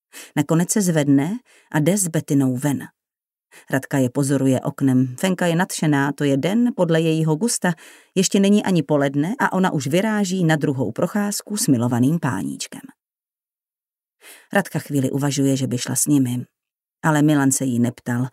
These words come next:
A s Betinou má Radka mírně problematický vztah. Pes ji neposlouchá a ona ho podezírá, že jí při venčení dělá na schvály, takže s ním nerada někam chodí.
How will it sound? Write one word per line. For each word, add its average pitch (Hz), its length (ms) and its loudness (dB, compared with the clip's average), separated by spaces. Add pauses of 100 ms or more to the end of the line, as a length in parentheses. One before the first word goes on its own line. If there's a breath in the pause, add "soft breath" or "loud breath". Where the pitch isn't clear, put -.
(500 soft breath)
A 175 60 2
s 165 80 0
Betinou 180 400 2
má 156 180 2
Radka 147 280 -2
mírně 151 420 2
problematický 131 720 0
vztah. - 340 -2 (400)
Pes - 220 0
ji 262 80 2
neposlouchá 220 840 0 (420 soft breath)
a - 180 -2
ona 160 180 4
ho 135 140 -2
podezírá, 131 760 2
že 139 100 2
jí 123 120 0
při - 160 -4
venčení 156 540 2
dělá 131 300 -2
na 131 140 0
schvály, 131 520 -4 (340 loud breath)
takže 180 260 2
s - 100 2
ním 233 320 4
nerada 240 320 0
někam 202 340 -2
chodí. - 420 -10